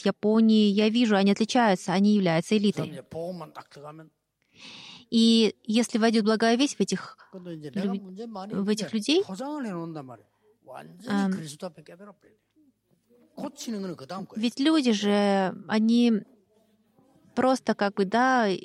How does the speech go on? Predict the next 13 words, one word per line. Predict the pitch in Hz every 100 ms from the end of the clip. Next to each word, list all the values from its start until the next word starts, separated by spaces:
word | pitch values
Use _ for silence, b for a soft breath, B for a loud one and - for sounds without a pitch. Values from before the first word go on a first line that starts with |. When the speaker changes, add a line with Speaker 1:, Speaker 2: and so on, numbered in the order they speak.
| 143 - _ _ -
Speaker 1:
имеют | 226 247 240
оболочку, | 214 240 294 285 -
но | 196 196 180
есть | 202 233 240 - -
в | 226
них | 220
сокрытая | 220 240 240 226
проблема. | - 233 285 233 139 - - -
Speaker 2:
그래서 | 269 269 233 - 226
이, | 170 190 185
여기 | 185 170
보니까 | 170 170 160
오늘, | 160